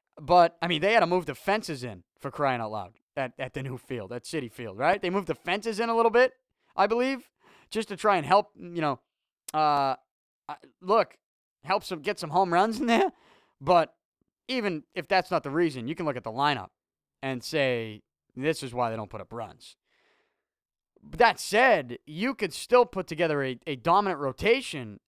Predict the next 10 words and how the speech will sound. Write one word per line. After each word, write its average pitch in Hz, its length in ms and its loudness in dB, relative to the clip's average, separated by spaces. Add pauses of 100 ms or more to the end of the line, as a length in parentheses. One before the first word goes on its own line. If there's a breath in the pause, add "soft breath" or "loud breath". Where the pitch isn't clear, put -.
and 151 840 0 (360)
get 175 140 -2
into 165 160 -10
the 135 60 -6
playoffs 143 360 2
that 190 200 2
way. 92 220 -10 (100)
You 175 180 0
absolutely 180 580 -2
can. 92 220 -18